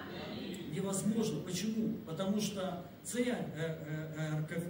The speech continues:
это не здание. Это не здание. Можно отнять все здания, но никогда в жизни никто не сможет, а, разрушить церковь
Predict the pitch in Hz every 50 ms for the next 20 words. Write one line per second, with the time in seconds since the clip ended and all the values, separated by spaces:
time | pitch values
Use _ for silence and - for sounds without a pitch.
0 | - 190 202 190 190 202 185 185 - - - - - 165 165 151 - - - -
1 | - - - - - 190 185 190 190 180 180 175 - - - 165 156 - - -
2 | - - - 220 247 226 - 208 208 - - 190 190 190 202 208 208 208 190 190
3 | - - - 220 202 185 - - - 208 233 240 240 240 226 214 214 - - 196
4 | - - - - - - 156 165 180 185 180 - 185 185 175 190 185 185 - -
5 | - 214 214 - - - 175 160 160 - - 208 202 190 185 180 160 151 147 151
6 | - - 165 180 185 202 190 156 151 - 165 - - - - - - - - 143
7 | 143 143 147 143 143 139 143 139 139 139 - - - - - - - - - -
8 | - - 151 156 185 185 185 - 196 247 254 247 - - 190 185 180 - - -
9 | - - 214 220 220 214 - 208 196 190